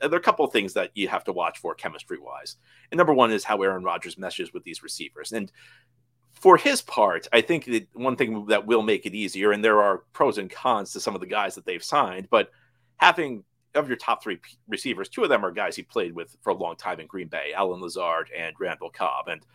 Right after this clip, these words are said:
the number one receiver, Garrett Wilson, again, the reports are, and we'll see how things play out, but all indications are things are off to a pretty good start there. Now, of course, there could take some time to adjust.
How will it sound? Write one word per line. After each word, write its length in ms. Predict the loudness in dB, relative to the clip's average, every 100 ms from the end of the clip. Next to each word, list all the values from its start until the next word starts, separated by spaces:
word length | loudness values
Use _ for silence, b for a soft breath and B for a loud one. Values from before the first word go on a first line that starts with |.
| b b -2
the 80 | 4
number 200 | 4 6
one 180 | 4
receiver, 280 | 2 -6 -6
Garrett 300 | 0 2 0
Wilson, 300 | -6 -8 -8
again, 260 | -8 -10 -6 0
the 100 | 0
reports 380 | 6 6 6
are, 80 | 4
and 100 | 2
we'll 60 | 0
see 180 | -4 0
how 180 | 0
things 260 | 0 -4 -6
play 240 | -6 -2
out, 240 | -2 -4 -6
but 160 | -8 b b b _ 6
all 180 | 6
indications 560 | 6 -2 -6 -6 -4 -2
are 120 | -2
things 220 | -2 -4
are 80 | -2
off 140 | -4 -6
to 80 |
a 40 | -8
pretty 220 | -8 -8
good 160 | -10 -8
start 300 | -4 -4 -4
there. 140 | -12 -4
Now, 140 | -4
of 80 | -2
course, 240 | -4 -4
there 100 | -4
could 220 | -10 -14
take 220 | -10 -10 -10
some 160 | -14
time 240 | -8 -8 -8
to 120 | -12
adjust. 500 | -10 -8 -8 -10